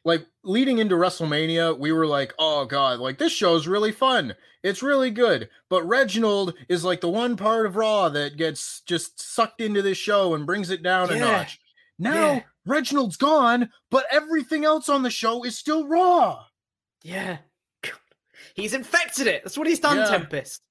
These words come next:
Speaker 1: Reginald's a
Speaker 2: Infected the rest of
Speaker 1: virus.
Speaker 2: the show. God.
Speaker 1: And now he's gone to Raw, and it's made the show worse.
Speaker 2: Yeah. <laughs> Jesus Christ. Um,
Speaker 1: Oh, boy.
Speaker 2: according to the, uh, according to the community tab, forty-nine percent of you voted for four out of five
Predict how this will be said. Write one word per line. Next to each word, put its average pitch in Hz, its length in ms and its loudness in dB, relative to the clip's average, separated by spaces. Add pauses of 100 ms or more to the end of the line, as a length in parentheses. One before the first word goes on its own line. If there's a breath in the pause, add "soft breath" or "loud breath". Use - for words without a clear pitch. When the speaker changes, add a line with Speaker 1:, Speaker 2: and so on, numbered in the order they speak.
(260)
Speaker 1:
Reginald's 190 500 -6
a 196 60 4
Speaker 2:
Infected 135 280 -2
the 120 40 -4
rest 233 220 -4
of 208 60 -14
Speaker 1:
virus. - 20 -12
Speaker 2:
the 196 80 -4
show. 151 400 -4 (600)
God. 180 240 0
Speaker 1:
And 180 60 0
now 254 140 4
he's 233 140 -2
gone 240 200 2
to 214 60 -2
Raw, 214 420 4
and 185 120 -4
it's - 180 -6
made 220 200 0
the 208 80 -4
show 226 280 0
worse. 269 520 0 (380)
Speaker 2:
Yeah. 233 420 2 (160)
<laughs> - 160 -20
Jesus - 360 -10
Christ. - 420 -12 (440 soft breath)
Um, 185 440 2
Speaker 1:
Oh, 127 360 -6
boy. 180 60 -10
Speaker 2:
according 226 400 -6
to 202 120 -10
the, 160 280 -6
uh, 147 260 -6
according 175 280 -8
to 175 80 -8
the 156 80 -10
community 151 440 -10
tab, 131 320 -12 (460)
forty-nine 220 400 2
percent 214 240 0
of 160 60 -4
you 147 80 -6
voted 147 220 0
for 147 100 -8
four 160 220 2
out 139 120 2
of 139 60 -8
five 139 300 -6